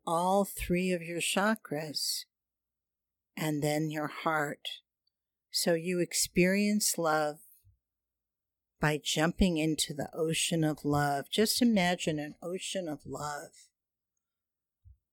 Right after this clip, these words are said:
Wonderful, warm, soft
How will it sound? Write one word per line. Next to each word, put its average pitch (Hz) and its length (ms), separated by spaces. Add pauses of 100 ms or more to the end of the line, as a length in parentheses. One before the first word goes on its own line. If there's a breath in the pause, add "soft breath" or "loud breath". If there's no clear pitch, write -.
(480)
Wonderful, 185 880
warm, 156 800 (320)
soft 147 960